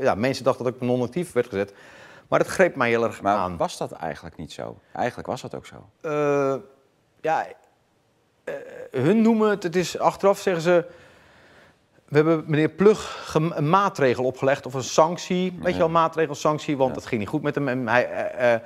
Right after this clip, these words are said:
Speaker 1: het ging, het zou dus niet goed met hem gaan, maar dan werd ik wel in een, opeens in een, eh, andere groep gezet. Weer later, het afdelingshoofd waar het team het vertrouwen in had opgezegd,
Speaker 2: Mhm.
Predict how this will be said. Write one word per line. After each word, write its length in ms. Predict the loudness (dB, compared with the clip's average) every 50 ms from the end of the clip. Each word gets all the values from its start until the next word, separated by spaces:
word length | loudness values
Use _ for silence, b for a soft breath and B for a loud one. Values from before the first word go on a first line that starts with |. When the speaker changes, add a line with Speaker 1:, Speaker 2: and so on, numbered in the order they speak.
| B B B B B
Speaker 1:
het 140 | B -10 -2
ging, 280 | 0 2 2 2 0 -4
het 240 | -8 -6 -6 -4 2
zou 140 | 2 2 2
dus 100 | 2 -2
niet 120 | -4 -6
goed 200 | -2 -2 -2 -2
met 120 | 0 -2 -2
hem 120 | -2 -2
gaan, 300 | 0 0 2 2 2 2
maar 120 | 0 0 2
dan 160 | 2 2 4
werd 140 | 4 4 4
ik 60 | 4
wel 200 | 4 4 4 4
in 160 | 4 2 0
een, 180 | 0 0 0 0
opeens 500 | 0 0 0 0 0 0 0 0 0 -2
in 140 | -2 -2
een, 220 | 0 0 -2 -4 -6
eh, 180 | -6 -6 -6
andere 340 | -2 0 -2 0 0 0 -2
groep 200 | 0 0 -2 -2
gezet. 220 | 0 -4 -4 -4 -6 B B B B B B B B B B B B -20 _ _ _ -14
Weer 440 | -10 -4 0 2 2 2 2 0 0
later, 760 | 0 0 4 4 4 4 4 0 -2 -2 0 0 0 0 -2 -8 -18 _ _ _ _ _ _ _ _ -20 _ _ _ _ _ _ _ _
het 180 | -2 -2 0 4
afdelingshoofd 600 | 2 2 4 4 2 0 2 2 2 2 2 2
waar 320 | 2 4 4 4 0 -4 -6 -6
het 220 | -6 -6 -6 -4
team 260 | -2 0 0 0 0
het 160 | -4 -6 -8
vertrouwen 640 | -6 -8 -8 -8 -2 0 2 4 4 6 4 4 2 2
in 200 | 0 0 0 0
had 200 | -2 -2 0 0
opgezegd, 720 | -2 -2 -2 -6 -8 -4 0 2 2 0 0 -4 -18 -20 -20
Speaker 2:
Mhm. 80 | -20